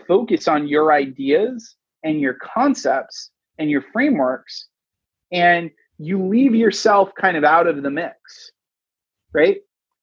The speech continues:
And what tends to happen a lot of the time with those people is that people then kind of seek out the wiz-,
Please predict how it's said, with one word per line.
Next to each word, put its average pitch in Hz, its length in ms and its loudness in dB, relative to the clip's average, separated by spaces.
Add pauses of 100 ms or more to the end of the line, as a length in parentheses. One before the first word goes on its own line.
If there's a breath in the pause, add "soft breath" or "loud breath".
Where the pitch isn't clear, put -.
And 175 260 -4
what 165 180 -2
tends 320 400 -6
to 160 120 0
happen 131 400 -4
a 139 60 -4
lot 170 260 0
of 240 80 0
the 180 160 -12
time 156 220 -4
with 139 100 -8
those 330 240 2
people 135 640 -4 (360 soft breath)
is 185 380 -2
that 170 440 0 (280)
people 254 280 -2
then 208 260 -2 (100)
kind 185 200 -2
of 147 100 -8
seek - 520 -2
out 160 340 2 (540)
the 160 140 0
wiz-, 170 260 0